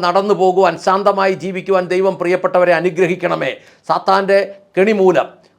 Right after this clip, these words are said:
കർത്താവെ, അവൻ്റെ ബന്ധനം മൂലം, കർത്താവെ, അവൻ്റെ ആധിപത്യം മൂലം, മരണദൂതൻ്റെ പിടി മൂലം അസ്വസ്ഥതകൾ അനുഭവിക്കുന്ന ഓരോ പ്രിയപ്പെട്ടവരും സ്വസ്ഥവും ശാന്തവും സൗഖ്യവുമാകട്ടെ എന്ന് അനുഗ്രഹിച്ചു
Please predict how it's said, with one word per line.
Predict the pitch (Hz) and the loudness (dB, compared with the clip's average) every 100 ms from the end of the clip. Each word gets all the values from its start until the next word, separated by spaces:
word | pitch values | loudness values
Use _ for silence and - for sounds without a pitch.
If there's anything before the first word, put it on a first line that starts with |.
| - | -6
കർത്താവെ, | 160 208 214 220 208 170 | 0 2 4 2 0 -2
അവൻ്റെ | 208 214 214 196 - _ _ - 139 | 0 2 2 0 -8 _ _ -6 2
ബന്ധനം | 190 196 233 208 | 4 4 4 4
മൂലം, | 170 127 104 _ - | 0 0 -4 _ -6
കർത്താവെ, | 170 208 214 226 | -2 0 2 2
അവൻ്റെ | 208 226 226 208 | 0 0 0 2
ആധിപത്യം | 233 240 240 240 220 180 | 0 0 0 -2 -2 -4
മൂലം, | 160 123 - _ 147 | -4 -4 -8 _ -2
മരണദൂതൻ്റെ | 165 185 220 233 220 214 208 175 | 0 2 2 0 2 0 0 -2
പിടി | 202 247 220 | -2 -2 0
മൂലം | 208 208 208 196 _ 147 | 2 4 2 -4 _ -6
അസ്വസ്ഥതകൾ | 175 220 220 226 220 214 196 | -2 -2 0 0 2 0 -2
അനുഭവിക്കുന്ന | 202 214 220 214 208 208 226 | 0 -2 -4 -4 0 4 8
ഓരോ | 262 269 240 - | 8 8 6 2
പ്രിയപ്പെട്ടവരും | 202 214 208 202 196 196 190 - _ | -2 -2 -2 0 0 -2 -6 -16 _
സ്വസ്ഥവും | 190 196 - 247 240 233 190 | -4 -4 0 2 2 0 -2
ശാന്തവും | 196 190 226 226 233 220 190 - | 0 2 2 2 0 -2 -2 4
സൗഖ്യവുമാകട്ടെ | 233 262 294 269 220 202 196 196 190 | 4 4 2 2 2 0 -2 -2 -2
എന്ന് | 185 180 185 - 160 | 0 -2 -4 -6 -2
അനുഗ്രഹിച്ചു | 196 175 175 170 | -2 0 -2 -2